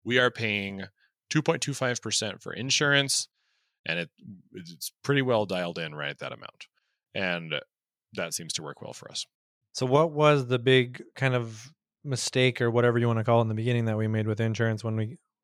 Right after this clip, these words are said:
Speaker 2: it was, like, the end of our first year,
Speaker 1: Oh, yeah. <laughs>
Speaker 2: and then we got this big old check that, or this payment we needed to make
Speaker 1: Yeah, so
Speaker 2: on
Speaker 1: that's
Speaker 2: top of what we already were paying.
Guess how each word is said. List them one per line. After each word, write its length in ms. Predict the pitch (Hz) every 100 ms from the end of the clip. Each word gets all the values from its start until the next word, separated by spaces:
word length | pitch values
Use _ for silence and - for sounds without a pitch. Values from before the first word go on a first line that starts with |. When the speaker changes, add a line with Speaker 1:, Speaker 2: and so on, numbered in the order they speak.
| _
Speaker 2:
it 160 | 131 143
was, 120 | 127
like, 140 | 123 120
the 80 |
end 160 | 127 127
of 60 | 123
our 120 | 120
first 340 | - 123 -
year, 340 | 123 123 117 113
Speaker 1:
Oh, 20 |
yeah. 180 | 110 82 -
<laughs> 100 | -
Speaker 2:
and 160 | 127 120
then 220 | 120 120
we 100 | 139
got 160 | 135 143
this 120 | 123
big 220 | 120 151
old 380 | 143 135 127 123
check 300 | - 170 147 - 143
that, 160 | 131 123
or 160 | 131
this 160 | 123 120 - -
payment 300 | 143 139 131
we 80 | 123
needed 260 | 123 123 117
to 60 |
make 320 | 120 120 110 - -
Speaker 1:
Yeah, 220 | 117 80
so 200 | - 139
Speaker 2:
on 100 | 135
Speaker 1:
that's 100 | 131
Speaker 2:
top 160 | 147 143
of 80 | 123
what 120 | 123
we 80 | 123
already 260 | 123 120
were 100 | 113
paying. 320 | 110 123 110